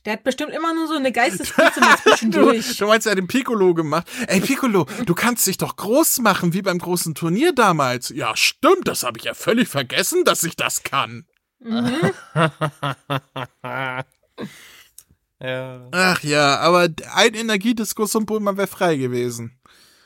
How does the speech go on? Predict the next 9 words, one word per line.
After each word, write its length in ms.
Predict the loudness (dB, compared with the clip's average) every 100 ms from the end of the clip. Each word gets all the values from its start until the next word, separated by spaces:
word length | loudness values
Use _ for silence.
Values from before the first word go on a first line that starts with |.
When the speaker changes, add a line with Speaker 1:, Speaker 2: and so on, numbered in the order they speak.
| _ _ _ _ _ _ _ 0
Speaker 1:
Ein 180 | 2 2
Energiediskus 960 | 0 0 0 -2 -6 -6 -6 -6 -6 -2
und 100 | -2
der 120 | -2
Film 260 | -4 -4
wär 100 | -4
vorbei 380 | -2 -4 -2 -2
gewesen, 480 | -2 -2 0 0 -2
komplett. 680 | -2 -4 -2 -2 -2 -8